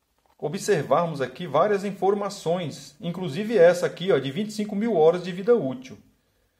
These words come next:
Observamos a potência, lumens, o Kelvin, se é branca, se é amarela, et cetera e tal. Mas, embora seja aqui, ó, vida útil de vinte e cinco mil horas,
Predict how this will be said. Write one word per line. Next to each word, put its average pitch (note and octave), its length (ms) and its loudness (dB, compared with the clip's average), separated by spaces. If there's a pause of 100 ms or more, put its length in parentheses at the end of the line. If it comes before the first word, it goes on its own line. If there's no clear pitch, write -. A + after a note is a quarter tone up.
(220)
Observamos E3+ 680 2
a E3 60 8
potência, F#3 760 -2
lumens, F3 1000 -2
o D#3 120 -12
Kelvin, E3 880 4
se - 200 -10
é D#3 80 2
branca, D#3+ 400 2
se D#3 100 -4
é - 20 0
amarela, D3+ 640 2 (420)
et E3+ 160 -6
cetera E3+ 340 2
e D#3+ 40 -6
tal. - 400 -6 (800)
Mas, D3+ 880 0
embora A3 800 4
seja F3 420 -2
aqui, D#3 220 -4
ó, C3 100 6
vida F3+ 280 0
útil D3+ 340 -4
de B2 140 -8
vinte A#3 280 -2
e G#3+ 40 -6
cinco - 680 -6 (140)
mil C#3 320 -2
horas, C#3 640 6